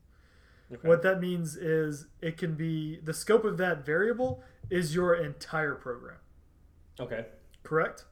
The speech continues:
Speaker 1: Yeah, that makes sense to me.
Speaker 2: It can be
Speaker 1: Um,
Speaker 2: accessed from anywhere.
Speaker 1: What w-, w-, is it the entire program, or is it, like, the entire framework that you're working in?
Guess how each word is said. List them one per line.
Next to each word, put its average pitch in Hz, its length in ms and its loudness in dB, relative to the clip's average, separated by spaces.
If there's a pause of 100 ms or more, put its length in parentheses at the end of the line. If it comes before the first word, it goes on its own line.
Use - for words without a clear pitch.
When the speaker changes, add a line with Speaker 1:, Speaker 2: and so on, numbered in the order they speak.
(720)
Speaker 1:
Yeah, 131 100 -4
that 143 120 0
makes 135 140 -4
sense 139 200 -6
to 123 80 -8
me. 120 320 -4 (160)
Speaker 2:
It 160 160 0
can 175 140 0
be 180 200 2
Speaker 1:
Um, 175 80 0
Speaker 2:
accessed 202 680 0
from 180 580 -4 (260)
anywhere. 165 560 -6 (280)
Speaker 1:
What 175 200 0
w-, 196 180 -10
w-, 208 180 -12
is 180 200 0
it 196 380 0
the 160 160 -4
entire 156 360 -4
program, 202 720 -2
or 139 220 -2
is 127 120 -2
it, 135 200 -2
like, 117 280 -2
the 120 160 -4
entire 107 520 -6 (160)
framework 151 520 -4
that 139 120 -6
you're 139 140 -8
working 127 440 -8
in? 120 560 -6